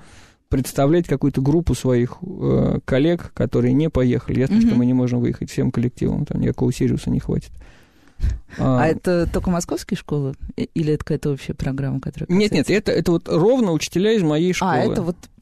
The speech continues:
Speaker 2: понятно,
Speaker 1: Да.
Speaker 2: это именно ваши,
Speaker 1: Да,
Speaker 2: да?
Speaker 1: да. Я просто говорю, что вот эта работа их тоже вместе соединит. И уже не будет так, что: «Так, записывайте все, десятого сентября мы проводим день, там, не знаю, чего, чего-нибудь».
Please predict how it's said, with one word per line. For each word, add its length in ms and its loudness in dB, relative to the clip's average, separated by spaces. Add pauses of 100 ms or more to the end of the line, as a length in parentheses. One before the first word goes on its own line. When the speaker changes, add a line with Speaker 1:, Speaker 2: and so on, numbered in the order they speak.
Speaker 2:
понятно, 340 2
Speaker 1:
Да. 60 0
Speaker 2:
это 180 -2
именно 300 2
ваши, 320 -2
Speaker 1:
Да, 0 -
Speaker 2:
да? 340 2
Speaker 1:
да. 240 2
Я 160 2
просто 300 -2
говорю, 240 2
что 140 -2
вот 220 -2 (180)
эта 260 2
работа 420 2
их 100 0
тоже 260 2
вместе 420 0
соединит. 640 0
И 100 -2
уже 200 4
не 120 2
будет 280 2
так, 220 0
что: 180 -4
«Так, 320 0
записывайте 680 0
все, 280 0
десятого 500 0
сентября 580 2
мы 140 2
проводим 580 2
день, 300 0
там, 260 -2 (540)
не 80 2
знаю, 280 4
чего, 280 2 (120)
чего-нибудь». 760 0